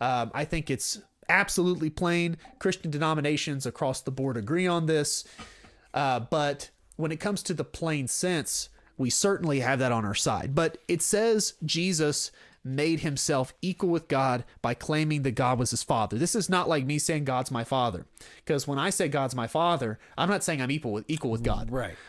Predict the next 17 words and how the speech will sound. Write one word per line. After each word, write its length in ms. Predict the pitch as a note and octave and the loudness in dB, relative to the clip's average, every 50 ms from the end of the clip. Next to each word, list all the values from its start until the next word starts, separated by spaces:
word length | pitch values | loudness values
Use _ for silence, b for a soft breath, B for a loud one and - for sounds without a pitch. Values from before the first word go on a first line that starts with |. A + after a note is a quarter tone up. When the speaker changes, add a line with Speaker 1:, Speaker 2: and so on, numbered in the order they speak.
| B B | B B
Speaker 1:
I'm 120 | - D3+ D3 | -4 -2 0
saying 360 | - F3+ D#3+ D#3 D#3+ D#3 C#3+ | 0 0 0 2 0 0 0
that 140 | C3+ C3 B2+ | 0 0 0
I'm 140 | D#3 D#3 | 0 0
adopted 400 | D3 A#2+ C3+ A#2+ C3+ C3+ - C#3 | 0 0 0 0 0 -2 -2 -4
into 180 | C3 A#2+ - B2 | -4 -4 -6 -8
the 80 | A2+ A#2+ | -6 -4
family. 480 | - E3 F3 F3+ E3 E3+ E3+ E3+ D#3+ B B B B - | -2 0 0 0 0 0 0 -2 -2 B B B B -6
Jesus 340 | C3+ E3+ G3 A3 G3 F3 - F#3 | -2 0 0 0 0 0 -2 -2
is 100 | D#3+ C#3 | 0 0
the 100 | C#3+ B2+ | 0 0
real 240 | C3 D3 D#3+ D#3+ | 2 2 2 2
deal. 240 | D3+ C#3+ D#3+ D#3+ D#3+ - | 2 2 2 2 2 0
I'm 120 | F3 G3 | 0 -2
patterned 440 | F3+ - - - D3 D3+ E3 F3 E3+ | -4 -2 0 0 2 2 2 0 -2
after 260 | F3 E3+ E3 - F3+ | -2 -4 -4 -4 -6
him. 340 | D3+ B2+ F3 F3 E3+ E3+ E3+ | -4 -2 -2 -2 -2 -4 -4